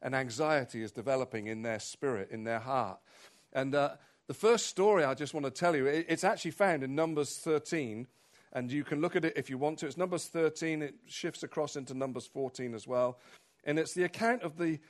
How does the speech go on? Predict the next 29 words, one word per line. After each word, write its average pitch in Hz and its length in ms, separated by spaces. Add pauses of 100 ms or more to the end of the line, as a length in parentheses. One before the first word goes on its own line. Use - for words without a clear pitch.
(140)
scouts - 680
coming 151 240
back 135 600 (1080)
that 143 140
had 135 120
been 160 160
sent 196 380
out 175 360
to 135 260
scout - 540
the 170 80
promised 160 420
land. 101 440 (680)
They'd 156 160
gone 226 260
to 180 100
check 262 460
out 156 540 (220)
what 156 200
God 196 240
was 165 180
doing 165 340
and 143 140
got, 160 180
where 160 120
God 175 240
was 151 120
sending 175 400
them. 113 220